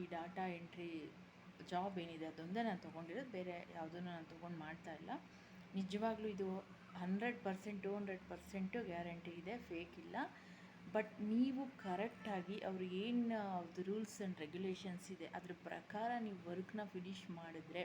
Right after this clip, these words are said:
ನಿಮಗೆ ಖಂಡಿತ ಫಿಫ್ಟೀನ್ ತೌಸಂಡ್ ಸ್ಯಾಲ್ರಿ ಸಿಕ್ಕೇ ಸಿಗುತ್ತೆ, ಇದರಲ್ಲಿ ಯಾವುದೇ ಥರ ಡೌಟ್ ಇಲ್ಲ. ನಾನು already ಟೆನ್ ತೌಸಂಡ್ ಸ್ಯಾಲ್ರಿ ತೊಗೊಂಡಿದ್ದೀನಿ. ಇದು ನನ್ನ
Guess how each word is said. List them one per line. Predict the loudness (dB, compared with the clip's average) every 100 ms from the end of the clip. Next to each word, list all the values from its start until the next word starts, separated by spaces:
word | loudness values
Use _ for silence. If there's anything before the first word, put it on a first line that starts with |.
| -2 -12 -16 -14 -14 2
ನಿಮಗೆ | 8 8 6
ಖಂಡಿತ | 2 6 8 8 6 0
ಫಿಫ್ಟೀನ್ | 0 -8 -8 -2 0 2
ತೌಸಂಡ್ | 2 2 0 0
ಸ್ಯಾಲ್ರಿ | -2 -4 -6
ಸಿಕ್ಕೇ | -6 -6 -2 0
ಸಿಗುತ್ತೆ, | 0 -4 -6
ಇದರಲ್ಲಿ | -4 -4 -4
ಯಾವುದೇ | -2 2 2
ಥರ | 0 -4 -4
ಡೌಟ್ | -4 -4 -6
ಇಲ್ಲ. | -4 -6 -6 -10 -14 -14 -14 -16 -16 -4
ನಾನು | 2 4 4 4 4 4 4 2
already | 4 0 0
ಟೆನ್ | 0 0
ತೌಸಂಡ್ | 2 2 2 2 2 2 0 -2
ಸ್ಯಾಲ್ರಿ | 0 2 2
ತೊಗೊಂಡಿದ್ದೀನಿ. | -2 -4 -4 -4 -2 -2 -2 -6 -16 -16 -14 -16 -12 -2
ಇದು | 4 8
ನನ್ನ | 8 6